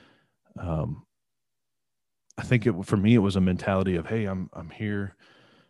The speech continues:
for business, you know, business Phil. And I'm here for church, church Phil. And I'm here for baseball, baseball Phil." But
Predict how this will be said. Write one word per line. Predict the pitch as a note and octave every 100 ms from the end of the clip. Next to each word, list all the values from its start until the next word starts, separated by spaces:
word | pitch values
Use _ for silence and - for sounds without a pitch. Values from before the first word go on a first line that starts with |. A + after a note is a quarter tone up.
| _ _ _ _ _ _ _
for | -
business, | E2 G#2+ A2+ C3+ C3+ - - - - - _ -
you | F2
know, | D#2+ D#2+ -
business | A#2+ G#2+ F#2
Phil. | - F2+ D2+ - - - - _ _ _ _ _ _ _ _ _ _ _ - - -
And | E2+ E2
I'm | E2
here | F#2 F#2
for | - F2 E2 D#2+ D#2+ -
church, | C3 C#3+ C#3 -
church | - A2+ G#2+ -
Phil. | F2+ D#2+ D#2 -
And | D2+
I'm | - G2
here | G2+ G#2
for | - D#2+
baseball, | F2 G#2+ B2 - B2 A#2
baseball | G#2+ G2+ - F2
Phil." | F#2 - A1+ C2 - - - _ _ _ _ _ _
But | - F#2+ D#2+